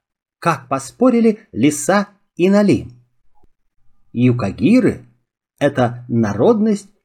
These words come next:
крайнего севера. Юкагиры славятся как охотники, рыболовы и оленеводы, хорошо знают повадки зверей и птиц, и поэтому в юкагирских сказках участвуют звери и птицы.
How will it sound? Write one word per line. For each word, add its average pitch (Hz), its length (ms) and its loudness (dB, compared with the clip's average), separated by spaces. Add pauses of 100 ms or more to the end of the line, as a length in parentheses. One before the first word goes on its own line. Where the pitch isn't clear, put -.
крайнего 175 800 -2 (240)
севера. 110 1000 -2 (280)
Юкагиры 135 640 0 (100)
славятся 135 500 -2
как 120 220 -4
охотники, 127 1040 0 (100)
рыболовы 147 960 2 (120)
и 190 300 -4
оленеводы, 170 1000 2 (300)
хорошо 170 340 2
знают 175 460 2
повадки 160 460 -2
зверей 123 400 2
и - 80 -14
птиц, 247 400 2 (240)
и 151 120 0
поэтому 202 680 0
в - 60 -14
юкагирских 170 840 0
сказках 233 800 -4
участвуют 214 800 -2
звери 151 760 -2
и 165 140 0
птицы. - 680 -6